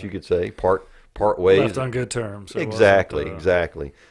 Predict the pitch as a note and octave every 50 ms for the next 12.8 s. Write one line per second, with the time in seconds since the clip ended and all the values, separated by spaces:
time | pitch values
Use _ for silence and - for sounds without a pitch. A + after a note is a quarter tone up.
0 | _ _ _ _ - D#2 E2 D#2+ D#2+ D#2+ D#2 C2 F2 F2+ F#2 E2+ F2+ F2 F2 E2+
1 | E2 E2+ E2+ F2 E2+ E2 D#2+ D2+ E2+ F2 F#2 G2 F#2+ F#2 G2+ G#2 G#2 G#2+ A2+ -
2 | _ _ _ _ - E2+ D#2+ D#2 D2+ D2+ C#2+ C#2+ D2 D2 C#2+ C#2+ C#2 - - -
3 | E2 D#2 D2 - - F#2 F2+ F2 E2+ D#2 D2+ - - - _ D2+ F2+ F2 E2 D#2
4 | D#2 D#2+ D#2+ D#2 D#2 D2+ D2+ D#2 D2+ D2 C#2 - _ _ _ _ _ _ _ _
5 | _ _ _ _ _ _ _ _ - D#2+ D2 - D#2+ D#2 C#2 D2+ D2 C#2 - _
6 | - D#2 D2+ D2 C#2 D2 C#2 _ _ _ _ _ _ _ - G2+ F#2 E2+ - E2
7 | - - E2+ D#2 D#2 D2 C#2 C#2 _ _ _ _ _ - D#2 D#2 C#2+ D#2 D#2+ D#2
8 | D#2 D#2 B1+ B1+ D#2 D#2 D2+ D2 D2 D2+ D2+ C#2+ - - - C#2 C#2 C#2 C2+ _
9 | _ _ _ _ B3+ B3 A#3 D#3+ B2+ G2+ - D#2+ D2+ F2+ F#2 F2+ - - - -
10 | F#2+ F2 F#2 G#2 G2 F2+ _ _ - - _ _ _ _ _ _ - - F#2+ G2
11 | F#2+ F#2 F2 F#2 A2+ - D3 C#3 C3+ C#3+ C3+ C#3 - A#2+ A2 A2 A#2 A#2+ A#2 G2+
12 | D#2+ D2 D2+ D2 C#2 - - - _ - D2 D2+ C#2+ C#2+ D2